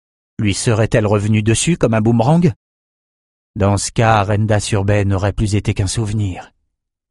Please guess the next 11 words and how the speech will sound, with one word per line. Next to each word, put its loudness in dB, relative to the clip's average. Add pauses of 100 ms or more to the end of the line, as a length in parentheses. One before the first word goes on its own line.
(1800)
Nathan 0
s'éloigna 0
des 0
braves -2
gens -2
qui -6
essayaient -2
de -4
soulager -2
les -4
blessés. -8